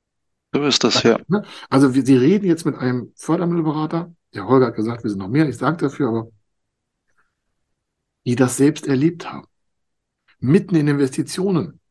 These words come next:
Speaker 2: drinne sind oder davor sind
Speaker 1: Mhm.
Speaker 2: oder danach sind.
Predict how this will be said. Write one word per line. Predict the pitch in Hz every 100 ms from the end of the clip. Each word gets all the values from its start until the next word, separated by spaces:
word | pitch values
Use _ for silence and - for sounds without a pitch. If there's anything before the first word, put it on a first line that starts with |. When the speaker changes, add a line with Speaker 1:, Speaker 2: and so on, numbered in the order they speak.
| _ -
Speaker 2:
drinne | 123 165 117
sind | 82 - -
oder | 135 156
davor | 151 131 - 196 151
sind | 110 101
Speaker 1:
Mhm. | 156
Speaker 2:
oder | 151
danach | 156 202 -
sind. | - - -